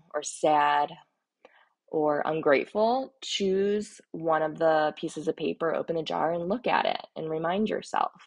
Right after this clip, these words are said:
You can also write personal thank you notes.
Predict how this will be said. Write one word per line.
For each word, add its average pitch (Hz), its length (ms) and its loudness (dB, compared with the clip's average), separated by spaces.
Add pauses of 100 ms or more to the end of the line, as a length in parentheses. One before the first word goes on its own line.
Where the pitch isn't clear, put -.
(1040)
You 165 140 -2
can 208 160 -2
also 190 400 2
write 180 300 4
personal 175 400 0
thank 160 320 -4
you 170 100 -4
notes. - 640 -6